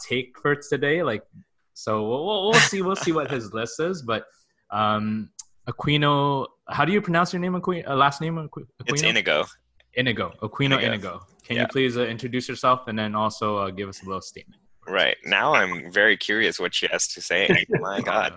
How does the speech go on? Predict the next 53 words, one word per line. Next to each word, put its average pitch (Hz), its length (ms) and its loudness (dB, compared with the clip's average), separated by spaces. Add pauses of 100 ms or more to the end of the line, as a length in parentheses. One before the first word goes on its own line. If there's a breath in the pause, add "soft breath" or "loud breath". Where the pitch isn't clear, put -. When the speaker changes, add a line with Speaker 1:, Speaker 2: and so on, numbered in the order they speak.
Speaker 1:
Uh, - 60 2
Speaker 2:
Okay. 95 280 2
Speaker 1:
you 101 100 -6
just - 120 -8
gotta 117 140 2
message 107 400 6
Speaker 2:
Um, 139 60 6
Speaker 1:
her 147 60 6
up. - 320 4
Speaker 2:
yeah, 117 240 8
I'm 104 140 2
gonna, 135 160 6 (100)
<laughs> - 100 -4
I'm 143 200 6
gonna 131 160 4
hit 131 140 4
her 113 120 4
up. 107 140 2 (540 loud breath)
My 117 180 2
name's 127 200 0
Aquino 117 520 2
Inigo, 120 400 2 (160)
and 98 640 2 (160)
as 95 380 2
everyone 95 360 0
else 92 400 0
mentioned, 107 540 -6
a 85 160 2 (100)
big, 95 240 2 (200)
big 104 180 -2
Drake 92 280 0
fan. 90 380 -4 (520 loud breath)
And 101 380 2
in 110 160 -2
fact, - 460 0
so 107 360 0
big 87 300 2 (240 loud breath)
of 87 180 0
a 95 60 -2
Drake 90 260 0
fan 85 220 0
that 80 100 0
I 85 60 2
was 87 140 -4
born 92 320 -4
on 90 140 0
the 90 60 -6
same 90 240 -4
day 82 360 0 (100)
as 87 220 0
him, 90 280 -2 (220)
October 101 320 -2
twenty-fourth. 95 560 -2